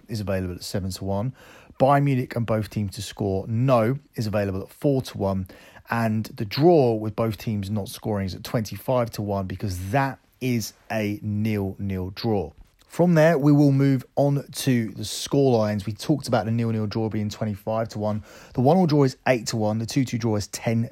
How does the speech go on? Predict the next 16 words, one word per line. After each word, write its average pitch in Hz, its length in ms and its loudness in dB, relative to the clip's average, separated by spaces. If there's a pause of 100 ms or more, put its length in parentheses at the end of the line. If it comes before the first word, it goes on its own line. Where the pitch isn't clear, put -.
to - 120 -6
one. 107 320 0 (220)
The 120 100 -2
three 151 220 4
three 139 220 2
draw 113 200 2
is 107 80 -2
twenty-five 107 720 -2
to - 100 -8
one. 101 260 -2
And 95 120 -4
a 95 40 -4
four-all 120 440 0
draw 98 300 -4
is 95 160 -8
at 90 100 -10